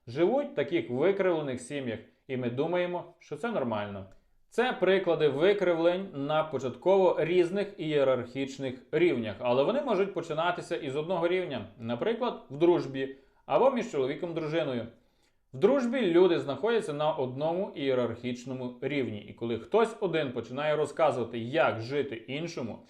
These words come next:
роздавати непрохані поради, "Таку машину не купляй", "На ту працю не влаштовуйся", "Це тобі не підійде", "Те не для тебе" і так далі.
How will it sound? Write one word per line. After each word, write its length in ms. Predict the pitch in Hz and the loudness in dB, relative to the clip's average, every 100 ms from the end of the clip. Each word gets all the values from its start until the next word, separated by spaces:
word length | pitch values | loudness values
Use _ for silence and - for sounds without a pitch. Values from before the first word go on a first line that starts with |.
| _ _ _ _ | _ _ _ _
роздавати 500 | - 123 123 151 175 | -6 -2 2 4 4
непрохані 480 | 196 - 156 196 208 | 0 -2 0 0 0
поради, 540 | 196 208 165 127 127 180 - _ _ _ _ _ _ _ - | 2 4 6 4 0 -4 -10 _ _ _ _ _ _ _ -4
"Таку 220 | 131 175 | 0 2
машину 360 | 127 127 123 123 | 0 0 0 0
не 100 | 120 | 0
купляй", 520 | 147 170 185 202 - - _ _ | -2 2 2 2 -2 -12 _ _
"На 200 | - 117 | -8 -6
ту 140 | 117 120 | -2 -2
працю 380 | 131 127 120 135 | 4 4 4 0
не 100 | 135 | 2
влаштовуйся", 840 | 139 - 185 190 202 196 208 208 - _ _ | 2 4 4 6 4 0 -6 -10 -16 _ _
"Це 220 | - 160 | 2 4
тобі 240 | - 127 120 | 4 0 -2
не 120 | 120 | -2
підійде", 680 | 143 165 220 220 208 196 - | -4 -4 -4 0 0 -2 0
"Те 140 | - 151 | 2 2
не 120 | 135 | 2
для 160 | 139 165 | -2 -2
тебе" 440 | 220 240 214 202 | 0 0 0 0
і 140 | 247 233 | -4 0
так 220 | 208 160 | 0 2
далі. 300 | 135 113 | 2 2